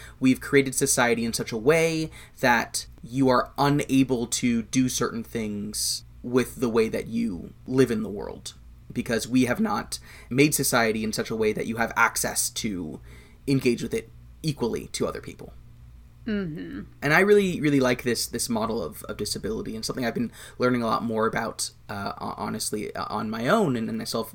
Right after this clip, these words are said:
Speaker 1: quite a bit more to learn, of course. But I think that Star Wars would be a really interesting way of, of seeing this type of activism take place, where look at, look at Maz Kanata, who herself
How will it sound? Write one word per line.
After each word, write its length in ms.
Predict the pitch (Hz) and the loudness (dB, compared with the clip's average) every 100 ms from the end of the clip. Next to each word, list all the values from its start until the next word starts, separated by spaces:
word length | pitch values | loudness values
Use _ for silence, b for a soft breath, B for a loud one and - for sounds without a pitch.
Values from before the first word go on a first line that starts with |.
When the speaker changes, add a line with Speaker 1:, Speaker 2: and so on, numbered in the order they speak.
| - | -2
Speaker 1:
quite 160 | - 139 | 2 4
a 40 | |
bit 120 | 131 | 4
more 160 | 110 110 | 2 -2
to 120 | - | -4
learn, 320 | 110 160 127 - | -4 0 0 -2
of 140 | - | -6
course. 400 | - 151 - - B B B B | -2 -2 0 -4 B B B B
But 320 | - 123 110 - - | 4 4 4 -4 -8
I 80 | 127 | -2
think 200 | - - | -2 2
that 220 | 135 - - | 2 2 -2
Star 420 | - - 147 220 | -2 2 6 6
Wars 400 | 170 131 120 120 | 6 4 2 0
would 100 | 131 | -2
be 120 | 127 | 2
a 60 | 117 | 2
really 220 | 120 120 | 2 -2
interesting 720 | - 120 120 - - 117 113 110 | -2 -4 -4 -4 -2 -2 -2 -2
way 280 | 110 107 | 0 4
of, 180 | 107 104 - | 2 0 -8
of 140 | 113 | -6
seeing 640 | - - 196 214 135 120 | -4 -2 0 2 2 2
this 200 | 113 117 | -2 -6
type 260 | - 110 107 | -4 -6 -2
of 360 | 107 104 104 - - 131 | -2 -2 -6 -18 2 4
activism 720 | 147 - 131 123 120 107 107 | 4 4 2 2 0 -2 -6
take 340 | - 120 - | -4 -4 -4
place, 540 | - 214 180 - - - | -4 0 0 -2 -6 -4
where 640 | 123 120 117 117 110 110 - - | 0 2 2 2 0 -2 -12 -8
look 200 | 135 165 | -6 -2
at, 80 | - | 2
look 140 | 208 | 4
at 100 | - | 4
Maz 380 | 131 127 135 143 | 0 0 2 0
Kanata, 480 | - 113 104 - - b b b b - | 0 0 0 -2 -8 b b b b 0
who 500 | 139 131 127 120 - - | 4 6 6 2 -2 -4
herself 600 | 139 131 143 127 - | -2 2 6 4 2